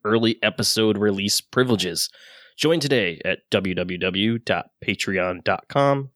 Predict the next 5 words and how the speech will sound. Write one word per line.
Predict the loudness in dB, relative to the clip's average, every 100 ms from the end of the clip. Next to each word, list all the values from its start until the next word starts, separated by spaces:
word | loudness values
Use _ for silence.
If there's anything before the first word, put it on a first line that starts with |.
| 0
forward | 2 2
slash | 0 0 0 -2 -8 _ _ _
hush | -6 -2 -2 -2
hush | -2 -2 -6
society. | -8 -4 0 0 0 -6 -12